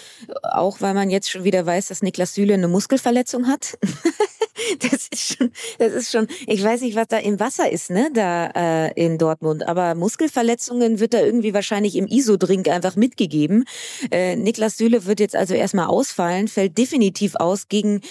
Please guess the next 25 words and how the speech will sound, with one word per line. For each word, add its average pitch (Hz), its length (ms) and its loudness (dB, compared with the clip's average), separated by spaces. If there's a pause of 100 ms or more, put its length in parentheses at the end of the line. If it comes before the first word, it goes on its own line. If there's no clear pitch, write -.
(300)
das 190 280 -2
erste 185 560 0
Ligaspiel, 196 680 2
gegen 185 220 -2
nämlich 175 260 -2
Leverkusen. 190 800 2 (280)
Und 202 380 0
ja, 175 320 0
sie 226 140 0
haben 208 100 2
nur 208 140 2
einen 190 220 -2
Torschuss 220 380 -2
zugelassen, 269 760 0
aber 196 220 -2
man 196 100 2
muss 226 160 2
dazu 208 300 0
auch 190 100 0
sagen, 196 320 -4
achtzehnhundertsechzig 196 600 -4
hatte - 180 -2
achtzehn 190 300 -4
Prozent 170 440 -4
Ballbesitz. 175 640 -2